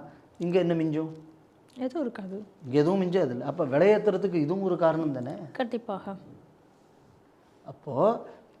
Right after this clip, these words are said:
Speaker 1: தமிழ்நாட்டோட தேவையை தமிழர்களுக்கு கொடுக்க மாட்டேன், அதை நான் கேரளாக்காரனுக்கு விற்பேன்.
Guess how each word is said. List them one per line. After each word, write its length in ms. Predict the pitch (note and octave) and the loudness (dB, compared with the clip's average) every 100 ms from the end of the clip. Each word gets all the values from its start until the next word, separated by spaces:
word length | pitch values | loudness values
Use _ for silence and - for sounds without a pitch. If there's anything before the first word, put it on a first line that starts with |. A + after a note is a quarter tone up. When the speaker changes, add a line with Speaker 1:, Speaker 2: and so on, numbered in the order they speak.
| D3 | 2
Speaker 1:
தமிழ்நாட்டோட 960 | C#3 G#3 B3 B3+ B3 B3 A#3+ A3+ G#3+ | 4 6 6 6 6 8 8 8 6
தேவையை 600 | - F3 G#3 G#3 G#3 A3 | 6 6 8 8 6 4
தமிழர்களுக்கு 840 | - D#3+ A3 A#3 G3+ G#3 G3 F#3+ | 2 4 10 10 10 4 4 2
கொடுக்க 300 | - E3 D#3+ | -2 0 4
மாட்டேன், 460 | D#3+ A#2+ - B2+ D#3 - - _ _ _ _ _ _ _ _ _ _ _ _ _ _ _ | 4 2 -2 -8 -8 -12 -20 _ _ _ _ _ _ _ _ _ _ _ _ _ _ _
அதை 280 | - D#3+ B3 | 2 6 8
நான் 180 | C4 A3+ | 6 6
கேரளாக்காரனுக்கு 880 | G3+ A3 A#3 A3+ A3 G3 F#3 D3+ C#3 | 8 10 10 10 8 8 6 4 2
விற்பேன். 400 | - C#3 A#2+ | 0 0 0